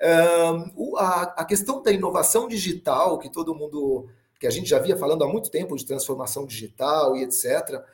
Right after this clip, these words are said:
é, isso com a pandemia acelerou sete anos, né? Porque a gente acabou tendo que fazer, obviamente, uma aceleração desse processo de digital,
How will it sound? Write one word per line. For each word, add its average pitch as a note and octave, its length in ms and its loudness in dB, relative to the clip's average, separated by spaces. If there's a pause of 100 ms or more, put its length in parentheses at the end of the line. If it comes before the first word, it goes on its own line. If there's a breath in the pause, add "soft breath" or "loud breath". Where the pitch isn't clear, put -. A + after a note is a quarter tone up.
(340 loud breath)
é, E3 200 4
isso C4 380 0
com G3+ 100 4
a G3+ 60 2
pandemia G#3 380 4
acelerou A#3+ 460 2
sete - 540 2
anos, C3 680 -4
né? D3+ 200 -2
Porque F3 380 -4
a D#3 80 0
gente D#3+ 200 -4
acabou G3+ 380 2
tendo G3 320 0
que G3+ 140 -8
fazer, D#3+ 720 0 (300 soft breath)
obviamente, D#3+ 680 4
uma D3+ 460 2
aceleração E3 920 6
desse C#3 240 -4
processo A#2+ 520 -4
de E3+ 120 -6
digital, C#3+ 760 -4